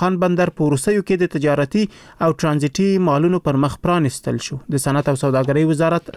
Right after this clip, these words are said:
دغه کار ستایلی او ویلي دي چې د تورخم ترڅنګ به دغه لار د تجارتي مالونو د لیږد رالېږد د ودې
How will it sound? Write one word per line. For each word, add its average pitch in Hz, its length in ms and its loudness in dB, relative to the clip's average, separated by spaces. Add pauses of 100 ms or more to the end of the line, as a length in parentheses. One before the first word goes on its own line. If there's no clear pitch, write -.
(140)
دغه 123 220 0 (100)
کار 156 280 0
ستایلی 180 440 2
او 175 140 2
ویلي 180 240 2
دي 180 140 -2
چې 196 80 2 (500)
د 160 160 2
تورخم 175 440 0
ترڅنګ 170 460 0
به 147 160 0
دغه 185 220 0
لار 196 180 0 (300)
د 156 160 -2
تجارتي 156 580 0
مالونو 165 340 2
د 147 160 2
لیږد 139 260 0
رالېږد 156 380 2
د 135 160 2
ودې 123 220 0